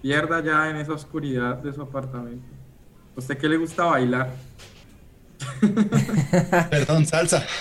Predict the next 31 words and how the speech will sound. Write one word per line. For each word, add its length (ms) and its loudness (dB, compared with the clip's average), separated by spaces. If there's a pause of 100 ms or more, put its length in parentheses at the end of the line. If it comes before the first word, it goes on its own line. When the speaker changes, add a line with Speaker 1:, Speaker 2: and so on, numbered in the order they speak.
Speaker 2:
<laughs> 720 0
No, 180 4
no, 220 0
no, 200 -8
cerrado, 360 0
salsa 380 -2 (180)
al 120 -10
cien. 360 -4
No, 180 -2
la 140 -4
salsa 280 -8
me 80 -4
parece 580 -6 (760)
un 140 -4
sabor 400 2
para, 480 -4 (280)
para 200 -4
disfrutar. 500 -6
Les 140 -6
digo, 300 -4 (400)
yo 120 -4
ya 120 4
lo 80 2
he 80 4
hecho 180 -2
en 40 4
algún 180 2
episodio, 400 -2
y 100 -2
les 100 -8
digo, 220 -8